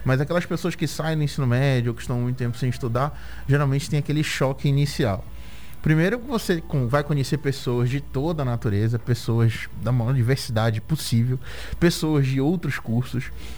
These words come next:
No, na escola, está todo mundo ali aprendendo as mesmas disciplinas pra chegar a um, a um objetivo que é fazer o vestibular. E quando você chega na faculdade, você vai se deparar com estudantes de direito, de medicina, como é o nosso caso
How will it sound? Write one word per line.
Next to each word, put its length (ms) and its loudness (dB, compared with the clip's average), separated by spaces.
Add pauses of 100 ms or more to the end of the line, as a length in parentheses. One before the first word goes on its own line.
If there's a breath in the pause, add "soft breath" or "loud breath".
No, 220 4
na 120 4
escola, 540 2 (260 loud breath)
está 200 4
todo 240 4
mundo 180 4
ali 180 4
aprendendo 460 4
as 140 4
mesmas 440 4
disciplinas 680 2
pra 160 -2
chegar 240 0
a 80 2
um, 240 0
a 80 0
um 180 2
objetivo 580 0
que 120 2
é 20 -4
fazer 380 2 (440 loud breath)
o 120 4
vestibular. 580 4 (340 loud breath)
E 80 -2
quando 220 2
você 180 0
chega 240 2
na 80 4
faculdade, 540 2
você 220 -2
vai 240 2 (160)
se 120 -6
deparar 320 2
com 120 2
estudantes 440 2
de 140 0
direito, 560 0
de 140 -2
medicina, 760 0
como 160 -4
é 60 -2
o 40 -2
nosso 220 -4
caso 460 0